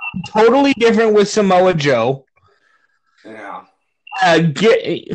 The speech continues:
Speaker 1: honestly, man, get, get the title off Brock.
Speaker 2: Yeah, it's, it's ridiculous. I mean, that, it,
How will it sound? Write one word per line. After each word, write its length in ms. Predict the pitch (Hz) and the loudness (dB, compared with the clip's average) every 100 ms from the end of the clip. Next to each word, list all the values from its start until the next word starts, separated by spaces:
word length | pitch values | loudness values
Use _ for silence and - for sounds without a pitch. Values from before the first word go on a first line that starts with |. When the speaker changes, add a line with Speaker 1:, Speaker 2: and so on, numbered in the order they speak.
| - _ _ _ _ _ _ _ _ - _ _ | -16 _ _ _ _ _ _ _ _ -20 _ _
Speaker 1:
honestly, 580 | 196 208 208 - 202 202 | 0 2 2 0 0 2
man, 420 | 190 185 175 170 - _ _ _ _ - | 2 2 2 0 -4 _ _ _ _ -2
get, 360 | 226 196 - | 0 0 -2
get 220 | - 202 - | -2 -2 -2
the 100 | 143 | -6
title 420 | - 117 107 110 | -2 -2 0 0
off 260 | 104 - | -2 -4
Brock. 320 | - 117 110 - _ _ - _ _ _ - - - | -6 -4 -4 -6 _ _ -20 _ _ _ -20 -20 -10
Speaker 2:
Yeah, 320 | 165 151 151 160 | -4 -4 -4 -6
it's, 220 | 170 - | -10 -12
it's 240 | 170 175 | -16 -14
ridiculous. 680 | 185 156 156 170 117 110 - | -16 -14 -16 -16 -16 -16 -18
I 100 | 113 | -20
mean, 160 | 127 123 | -20 -18
that, 260 | 123 120 _ | -16 -16 _
it, 200 | 131 | -20